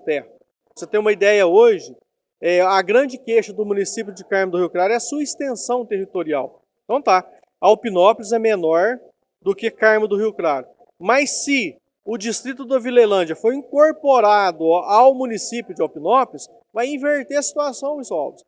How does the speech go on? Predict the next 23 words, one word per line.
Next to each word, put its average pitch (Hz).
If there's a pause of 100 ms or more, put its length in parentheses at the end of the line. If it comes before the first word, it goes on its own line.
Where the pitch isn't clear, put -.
(160)
Nós 190
vamos 240
tá 262
criando 269
problema 277
pra 262
Alpinópolis, 190
porque 196
aí 220 (240)
Alpinópolis 233
terá 247
um 254
território 233
maior 254
que 247
o 220
Carmo 214
do 180
Rio 185
Claro. 143 (340)
Por 269
quê? 190 (260)
Porque 202